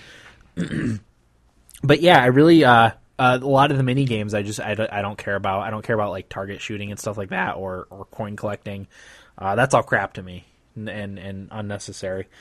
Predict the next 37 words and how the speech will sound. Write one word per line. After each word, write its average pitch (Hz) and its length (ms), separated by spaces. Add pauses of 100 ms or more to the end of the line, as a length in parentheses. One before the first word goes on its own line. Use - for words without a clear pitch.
(300)
Um, 98 200
I 104 80
just 110 160
wanna 107 140
play 104 140
golf. 110 240
There 143 100
is 196 120
a - 20
mini 160 240
game, 165 360
Corey, 165 540
and, 127 160
uh, 120 40 (100)
you 135 200
talked 123 280
about 104 260
it. 101 140
The 110 80
one 117 320
where 110 340 (460)
you 123 160
have 113 560
it, 131 200
they're 135 160
all 135 100
par 131 220
threes. 123 360
It's 107 120
a 101 260
nine-hole 113 360
course 107 280
of 107 80
par 104 180
threes 107 380
where 101 140
you, 101 260